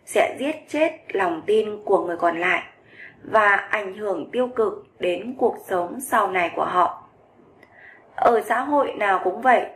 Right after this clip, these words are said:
đều lên án hành vi thiếu trung thủy. Nhưng tại sao người ta vẫn ngoại tình? Đây là một câu hỏi không dễ trả lời một cách rõ ràng. Sự phản bội của đàn bà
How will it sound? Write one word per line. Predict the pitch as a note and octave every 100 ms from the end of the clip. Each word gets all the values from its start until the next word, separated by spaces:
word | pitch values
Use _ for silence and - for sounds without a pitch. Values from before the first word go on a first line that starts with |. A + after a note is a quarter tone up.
| - _ _ _ -
đều | A3 A3+ A3
lên | A#3 C4+
án | C4 - G3+ F#3+ B3 D#4
hành | - F#3 D#3+
vi | E3 G#3 G#3 G#3
thiếu | G#3+ F#3 A#3+
trung | C4 G3+
thủy. | G#3 F#3+ - - _ _ _ _ - -
Nhưng | B3 D#4 D4 C#4
tại | B3 G#3+ - -
sao | A3 G#3+ G#3
người | G#3 F3
ta | - F#3+
vẫn | G#3+ A3+ C4
ngoại | B3 G3+ -
tình? | F#3 - _ _ _ _ _ _ _ _ _ _ _
Đây | - C4 C#4+ C#4+
là | A#3
một | F3 E3 - -
câu | A3 A3
hỏi | A3+ F#3+ D#3+ - _ _
không | - - C#4+ C4 B3
dễ | B3 A#3+ D4+ -
trả | G3 E3+
lời | F3 F3 E3
một | E3 E3
cách | F3 -
rõ | G#3 F#3+ A3+
ràng. | G3 F3 - _ _ _ _ _ _ _ _ _ - - - -
Sự | - - - -
phản | A#3 F3+ F3+
bội | G#3+ D3 - -
của | - G#3+
đàn | F3+ F3+ F3+
bà | F3+ F3+ F3